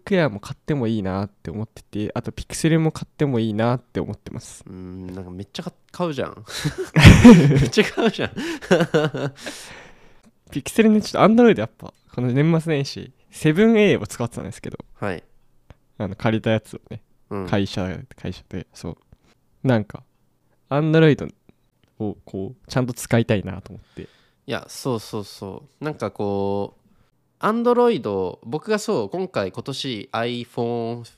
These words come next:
Speaker 2: あ、iPhoneを、で、多分そっちをメインにしようと思ってるんですけど、iPhone買おうと思ったのは、あの、Androidだけだと、やっぱ、それこそその会社のデザインの業務もそうだけど、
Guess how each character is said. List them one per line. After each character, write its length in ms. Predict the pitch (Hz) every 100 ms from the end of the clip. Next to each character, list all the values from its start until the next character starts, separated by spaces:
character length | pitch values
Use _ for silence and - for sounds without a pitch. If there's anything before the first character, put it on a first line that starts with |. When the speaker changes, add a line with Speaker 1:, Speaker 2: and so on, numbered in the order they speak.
| _
Speaker 2:
あ、 100 | 117
iPhone 720 | 110 120 131 - 147 104 90
を、 360 | 98 101 - _ -
で、 80 | 139
多 120 | 220
分 100 | 127
そ 80 | 147
っ 60 |
ち 120 | -
を 40 | 190
メ 140 | 123
イ 80 | 147
ン 40 |
に 60 | 95
し 120 | -
よ 100 | 101
う 20 |
と 100 | -
思 120 | 104 110
っ 20 |
て 120 | -
る 60 | 101
ん 40 |
で 40 |
す 80 | -
け 100 | -
ど、 220 | - - - _ _ _ _ _ _
iPhone 420 | 117 127 - 139
買 160 | 107 107
お 100 | 113
う 60 | 113
と 100 | 95
思 180 | 95
っ 60 | 107 _
た 280 | 92 90 -
の 240 | 104 95
は、 360 | 92 95 90 - - -
あ 200 | - 95
の、 320 | 90 92 98 -
Android 720 | 220 262 262 262 262 131 95
だ 100 | 95
け 140 | 139
だ 100 | 95
と、 400 | - 95 87 - _ _ _ _ _ _
や 100 | 131
っ 20 |
ぱ、 260 | 131 98 - _ _ _ _ _
そ 120 | _ 185
れ 40 |
こ 120 | 208
そ 80 | 156
そ 160 | - 98
の 100 | 90
会 240 | - 143
社 140 | 139
の 100 | 143
デ 140 | 131 120
ザ 160 | 135
イ 80 | 127
ン 160 | 131 127
の 100 | 123
業 140 | 123
務 140 | 120 90
も 40 |
そ 160 | - 101
う 40 |
だ 80 | 90
け 120 | -
ど、 300 | 95 - -